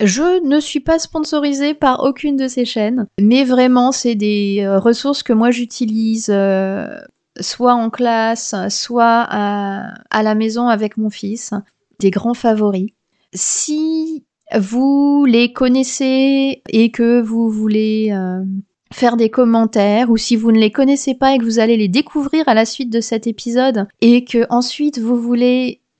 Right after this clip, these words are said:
m'en parler, eh bien, n'hésitez pas. Vous pouvez toujours me rejoindre, euh, sur, euh, les réseaux sociaux ou m'envoyer un email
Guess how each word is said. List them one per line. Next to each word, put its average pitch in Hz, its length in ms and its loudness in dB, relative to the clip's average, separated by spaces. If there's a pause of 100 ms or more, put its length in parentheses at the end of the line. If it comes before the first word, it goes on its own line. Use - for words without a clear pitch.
m'en 262 200 2
parler, 254 720 0 (380)
eh 226 120 2
bien, 220 280 2
n'hésitez 294 520 2
pas. 226 520 -2 (160)
Vous 285 520 0
pouvez 262 800 -2 (100)
toujours 277 600 -2
me 247 120 4
rejoindre, 254 760 2
euh, 208 560 2 (160)
sur, 262 640 -2
euh, 190 200 -2 (280)
les 214 140 6
réseaux 247 320 2
sociaux 247 680 -2 (160)
ou 294 460 2
m'envoyer 240 720 2
un 254 180 4
email 240 560 4